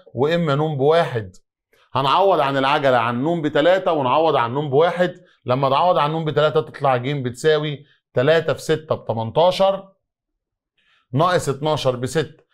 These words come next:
تعال نعوض بواحد، تطلع ج بتساوي سالب ستة. يبقى تنعدم السرعة،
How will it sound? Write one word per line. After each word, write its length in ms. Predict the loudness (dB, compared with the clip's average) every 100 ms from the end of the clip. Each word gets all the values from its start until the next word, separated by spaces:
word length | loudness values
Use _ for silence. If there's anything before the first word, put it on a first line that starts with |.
| _ -4
تعال 200 | -2 2
نعوض 420 | 2 2 0 0
بواحد، 480 | 2 2 2 -2 -2
تطلع 360 | -4 0 0
ج 160 | 0 -2
بتساوي 580 | -4 -6 -4 -2 0 -2
سالب 540 | -2 2 2 2 -2
ستة. 400 | -4 -6 -6 -16 _ _ _ _
يبقى 300 | -2 0 0
تنعدم 520 | 0 0 0 0 0
السرعة، 560 | -4 -2 0 2 0 -2